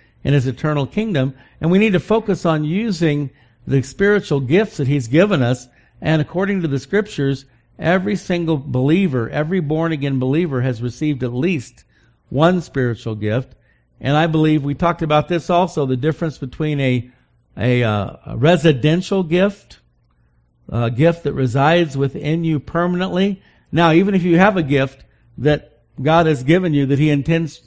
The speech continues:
for you to use for the rest of your life, you still have to step out in faith and begin to use it. You could have the gift of teaching, but if you choose not to teach,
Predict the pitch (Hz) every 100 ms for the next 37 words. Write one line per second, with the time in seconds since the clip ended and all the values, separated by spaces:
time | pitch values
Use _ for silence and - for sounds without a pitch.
0 | - - 151 147 135 160 160 156 139 123
1 | 143 147 139 123 123 123 170 117 107 -
2 | _ _ _ _ _ _ _ - 143 208
3 | 226 - 143 131 120 123 - 135 113 113
4 | 107 107 107 - 165 110 120 - _ _
5 | _ - 117 120 131 117 107 131 151 107
6 | 95 - _ _ _ _ _ _ _ _
7 | _ _ _ _ 160 190 185 175 143 143
8 | 151 143 143 - 208 220 - 117 113 117
9 | 147 131 - 165 156 135 143 143 - 113
10 | - 220 131 120 -